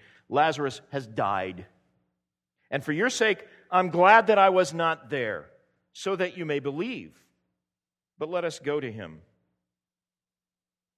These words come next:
Now, notice, Jesus knew Lazarus had died. Again, this whole narrative is told in a way that underscores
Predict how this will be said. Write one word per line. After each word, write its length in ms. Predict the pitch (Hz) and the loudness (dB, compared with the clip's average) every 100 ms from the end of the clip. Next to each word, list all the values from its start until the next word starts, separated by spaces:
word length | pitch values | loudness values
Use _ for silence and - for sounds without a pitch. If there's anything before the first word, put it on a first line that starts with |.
| - | -8
Now, 100 | 147 | -8
notice, 520 | 208 302 214 - - _ _ _ _ _ - | -2 -2 -2 -6 -18 _ _ _ _ _ -12
Jesus 680 | 156 220 233 247 - - - | -10 -8 -8 -8 -8 -16 -14
knew 380 | 165 208 277 | -8 -8 -6
Lazarus 540 | 262 196 175 175 180 - | -4 -2 -2 -4 -8 -8
had 260 | 160 190 | -8 -8
died. 500 | 165 202 262 123 87 - _ _ _ _ _ _ - | -6 -6 -6 -8 -12 -20 _ _ _ _ _ _ -14
Again, 300 | 147 233 123 _ _ _ | -6 -6 -6 _ _ _
this 220 | 165 214 | -8 -8
whole 300 | - 202 240 | -8 -2 -2
narrative 520 | 220 226 269 208 151 143 | 0 -2 -2 -4 -10 -10
is 160 | 156 | -14
told 400 | - 226 240 170 | -8 -2 -2 -2
in 60 | 156 | -6
a 60 | |
way 220 | 160 190 175 | -4 -4 -4
that 120 | 147 | -6
underscores 720 | 208 214 160 - 151 147 143 | -8 -8 -12 -6 -2 -2 -2